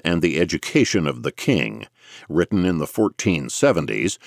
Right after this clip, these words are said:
and dedicated to the first activist pope, Sixtus Fourth,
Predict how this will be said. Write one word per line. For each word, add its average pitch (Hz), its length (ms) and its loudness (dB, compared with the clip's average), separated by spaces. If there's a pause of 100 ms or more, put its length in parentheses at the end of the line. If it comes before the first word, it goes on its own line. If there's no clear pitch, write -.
(180)
and 69 160 -4
dedicated 98 680 2
to 98 100 -2
the 80 120 0
first - 460 0
activist 87 640 0
pope, - 420 0 (300)
Sixtus - 640 -2
Fourth, - 580 0